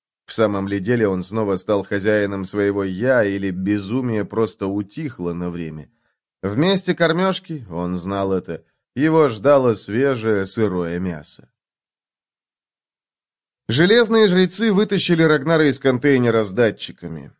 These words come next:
Юноша с облегчением вздохнул. Он не был уверен, что смог бы дольше выдерживать это. Металлические стены, сжимавшие его тело в холодных тисках,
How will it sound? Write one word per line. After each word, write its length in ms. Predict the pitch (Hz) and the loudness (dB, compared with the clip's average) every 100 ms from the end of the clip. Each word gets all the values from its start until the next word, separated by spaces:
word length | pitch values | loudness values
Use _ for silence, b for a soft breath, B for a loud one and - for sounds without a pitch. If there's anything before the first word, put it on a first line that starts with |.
| _ | _
Юноша 520 | 101 120 151 151 123 120 | -4 2 2 2 0 0
с 100 | 120 | -2
облегчением 960 | 113 110 - 110 107 104 98 85 82 | -2 -4 -2 -2 0 -2 -4 -6 -8
вздохнул. 760 | 87 87 82 95 - 87 80 73 _ - | -8 -6 -6 -6 -6 -10 -10 -16 _ -2
Он 280 | 151 180 190 | 2 2 4
не 160 | 196 | 2
был 180 | 160 151 | 4 4
уверен, 340 | 147 165 165 131 | 4 2 0 -2
что 220 | - 123 | -2 -2
смог 360 | - 143 135 | 0 0 0
бы 120 | 104 110 | 0 0
дольше 380 | 110 104 101 | 0 0 -2
выдерживать 720 | 98 95 98 90 82 82 - | -6 -4 -4 -4 -8 -12 -14
это. 300 | 69 - - _ _ - | -18 -20 -20 _ _ -6
Металлические 800 | 113 123 131 123 - 107 - 110 | -2 0 2 0 -2 -10 -4 -4
стены, 460 | 98 - 143 127 101 | -4 0 0 0 -4
сжимавшие 720 | 92 85 98 101 95 104 101 | -4 -6 -4 -4 -4 -2 -2
его 180 | 98 98 | -2 -4
тело 320 | 95 107 101 | -2 -2 -2
в 40 | 95 | -2
холодных 520 | 104 101 92 98 90 | -4 -4 -4 -6 -8
тисках, 520 | 95 92 - 101 92 | -10 -8 -2 -2 -2